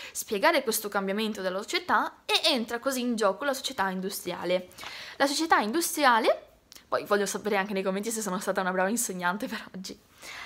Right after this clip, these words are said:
la società, che è quello che mi piacerebbe fare in realtà. Eh, la società industriale,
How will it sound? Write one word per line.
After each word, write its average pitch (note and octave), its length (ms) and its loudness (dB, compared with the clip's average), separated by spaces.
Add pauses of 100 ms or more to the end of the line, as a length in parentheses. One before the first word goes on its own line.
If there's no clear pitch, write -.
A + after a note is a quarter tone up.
(200)
la C4 100 2
società, C4 260 0
che - 260 4
è A3 120 2
quello A#3 160 6
che G#3+ 60 2
mi G3 60 -2
piacerebbe F#3+ 360 2
fare F#3 240 0
in F3 60 -6
realtà. F3 320 -10 (580)
Eh, G#3 260 0
la D#4 100 4
società C4 360 0
industriale, G3+ 920 0